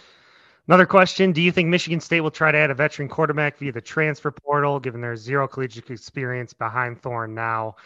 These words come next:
I don't think so. I think they've got young guys on the team. They've got Caden Hauser, the quarterback of the future. I think they want to give him an opportunity to compete for the backup job. You got Ham Fei and, uh, Noah Kim, young guys on the roster, but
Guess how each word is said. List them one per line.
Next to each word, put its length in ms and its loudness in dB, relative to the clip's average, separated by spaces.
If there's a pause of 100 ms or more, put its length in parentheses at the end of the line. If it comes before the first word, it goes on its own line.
(440)
I 140 6
don't 180 2
think 200 -6
so. 360 -4 (120)
I 100 -4
think 160 -6
they've 160 -4
got 200 0
young 180 -4
guys 240 -4
on 80 -8
the 60 -10
team. 260 -8
They've 160 -8
got 240 -4
Caden 260 -8
Hauser, 300 -4
the 80 -14
quarterback 400 -6
of 60 -14
the 60 -14
future. 520 -6
I 80 -4
think 200 -12
they 100 -8
want 160 -4
to 40 -10
give 180 -8
him 140 -8
an 80 -6
opportunity 460 -10
to 80 -16
compete 340 -14
for 100 -14
the 260 -12
backup 440 -12
job. 400 -8 (240)
You 60 -10
got 160 -6
Ham 180 -6
Fei 360 -4
and, 180 -8
uh, 180 -6
Noah 220 -2
Kim, 260 -4
young 220 -4
guys 260 -2
on 80 -4
the 60 -10
roster, 420 -4
but 200 -10